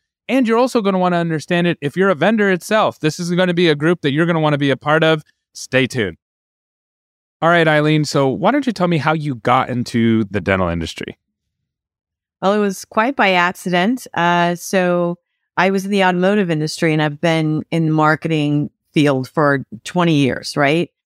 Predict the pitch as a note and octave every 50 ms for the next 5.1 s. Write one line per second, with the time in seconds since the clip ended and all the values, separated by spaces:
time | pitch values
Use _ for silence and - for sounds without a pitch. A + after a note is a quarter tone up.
0 | _ _ _ _ _ - E3 E3+ E3+ E3 D#3+ D#3+ D#3+ D3+ D3 - - D#3 D3+ C#3+
1 | C#3 C3+ C3 B2+ C3 C3 - - _ _ _ _ _ _ - C#3+ D#3 - - G#3
2 | G3 G3+ F#3+ - F#3+ E3+ E3 D#3+ D#3+ F3 E3+ E3 E3 E3 D#3+ D3+ C#3 - F#3 E3+
3 | D#3+ - - D#3+ D#3+ E3+ F3+ F3+ - - F3+ D3+ D3 C#3 B2 - _ _ - -
4 | - D3+ D3+ - - A2+ - - - - C3+ B2 - - - D3 D3 D#3 E3+ F3+
5 | G3+ A3+